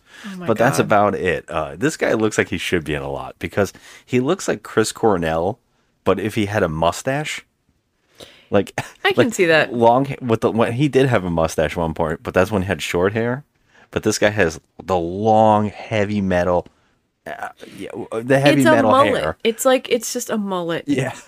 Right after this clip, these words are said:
Speaker 1: It literally is.
Speaker 2: He looks like he should be in more stuff. He just looks like that kind of actor.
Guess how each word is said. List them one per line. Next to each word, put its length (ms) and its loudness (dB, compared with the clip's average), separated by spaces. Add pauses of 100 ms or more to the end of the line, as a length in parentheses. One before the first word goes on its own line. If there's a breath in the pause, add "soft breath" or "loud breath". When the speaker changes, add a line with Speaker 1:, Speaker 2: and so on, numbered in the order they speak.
(140)
Speaker 1:
It 140 -6
literally 520 2
is. 340 -8 (240 soft breath)
Speaker 2:
He 140 4
looks 360 4
like 140 -2
he 120 0
should 380 0
be 180 0
in 100 0
more 220 2
stuff. 400 0
He 80 -2
just 220 -4
looks 160 -2
like 120 0
that 160 -2
kind 180 -4
of 100 -8
actor. 520 -4